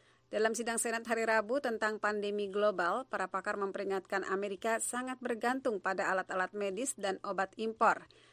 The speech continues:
dan akan segera merasakan pukulan akibat penghentian operasi pabrik di Tiongkok. "Terdapat sekitar empat ratus pabrik obrat-, obat di Tiongkok," ujar Nikki Clovers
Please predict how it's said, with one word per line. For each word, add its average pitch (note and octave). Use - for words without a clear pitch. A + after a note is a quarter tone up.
dan G#3
akan G#3
segera A3
merasakan G#3
pukulan A#3
akibat G#3
penghentian G#3+
operasi G#3
pabrik G3
di G#3+
Tiongkok. E3
"Terdapat A#3+
sekitar B3+
empat A#3+
ratus -
pabrik G#3+
obrat-, A3
obat A#3
di F#3+
Tiongkok," G#3
ujar B3+
Nikki C4+
Clovers A#3